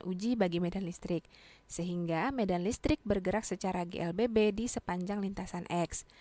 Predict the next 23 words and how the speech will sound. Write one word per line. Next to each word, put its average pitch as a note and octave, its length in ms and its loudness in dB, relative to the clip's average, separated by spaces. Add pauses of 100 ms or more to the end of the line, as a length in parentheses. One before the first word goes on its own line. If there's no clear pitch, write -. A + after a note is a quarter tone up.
(180)
di F3 160 -2
mana E3+ 400 0
kecepatan E3+ 560 -4
awal E3 240 0
muatan E3+ 400 -4
negatif E3 560 0
adalah E3 320 -4
nol. D#3+ 400 -2 (480)
Nah, F#3+ 240 -2
persamaannya F3+ 720 -2
menjadi G3+ 640 0 (400)
S - 320 0
X - 400 4
sama G3 240 0
dengan F3 480 -4 (320)
V D4 320 4
nol A#3+ 320 4
T G3+ 320 4 (160)
plus B3+ 160 8
setengah G3 640 0 (160)
A A#3+ 320 6
T A3 400 4
kuadrat. F3 560 4